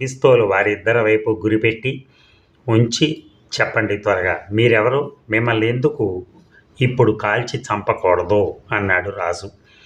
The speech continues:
వాళ్ళు మాట్లాడలేదు. మంచం మీద పడున్న పార్వతి రాజును ఉరిమి చూస్తోంది, గిలగిలా కొట్టుకుంటోంది. ఓ క్షణం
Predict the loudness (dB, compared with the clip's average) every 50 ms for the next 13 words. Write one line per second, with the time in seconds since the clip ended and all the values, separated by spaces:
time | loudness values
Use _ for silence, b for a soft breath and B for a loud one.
0 | B B B B B B B _ -2 0 2 2 2 2 2 0 -2 -2 -2 -2
1 | 0 0 0 0 -2 -2 -2 -4 -8 -6 -4 -4 -4 0 0 0 2 2 2 2
2 | 2 0 -2 -2 -2 -2 -4 -6 -4 -2 0 0 2 2 0 -2 -2 -2 -4 -2
3 | 0 0 0 0 0 -2 -2 -2 -2 -2 -2 -2 -2 -2 -4 -4 -4 -6 -6 -4
4 | -2 -2 0 2 0 0 0 -2 -4 -4 0 2 2 2 2 2 2 2 0 0
5 | -2 -6 -8 -8 -8 -4 -2 -2 -2 0 -2 -2 0 -2 -4 -4 B B B B
6 | B B B B 2 2 2 4 2 0 0 0 2 2 2 0 0 -2 -10